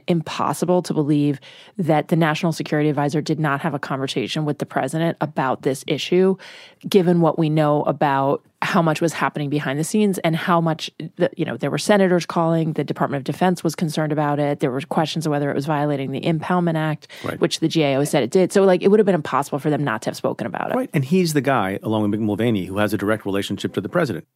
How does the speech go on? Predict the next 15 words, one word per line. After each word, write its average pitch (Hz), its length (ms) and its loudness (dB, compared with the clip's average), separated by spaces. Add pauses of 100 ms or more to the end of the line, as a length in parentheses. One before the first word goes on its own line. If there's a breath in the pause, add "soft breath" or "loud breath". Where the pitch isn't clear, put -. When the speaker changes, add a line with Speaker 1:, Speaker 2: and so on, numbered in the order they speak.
(240)
Speaker 2:
The - 40 -20
president's 139 300 0
not 127 120 0
talking 123 320 0
to 104 80 -4
Lieutenant 101 340 -2
Colonel 98 260 -4
Vindman. 101 380 -4 (420)
Can 123 80 0
I 120 40 2
ask 113 120 -2
you 107 60 2
an 110 40 -2
ethical 127 220 -2
question? 147 420 -4